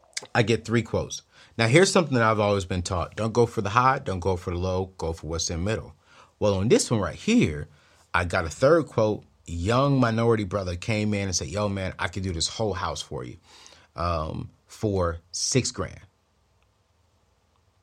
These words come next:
Main floor, upstairs, and your basement, six grand." And I was like,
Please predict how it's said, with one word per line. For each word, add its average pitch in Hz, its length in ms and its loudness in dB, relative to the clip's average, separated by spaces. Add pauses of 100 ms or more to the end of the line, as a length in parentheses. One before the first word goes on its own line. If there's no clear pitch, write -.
(480)
Main 123 240 4
floor, 120 360 2
upstairs, 104 640 -4
and 98 160 -6
your 92 100 -4
basement, 85 520 -6
six - 300 -6
grand." - 260 -14 (720)
And 98 120 -4
I 110 120 2
was 92 200 -6
like, 80 280 -10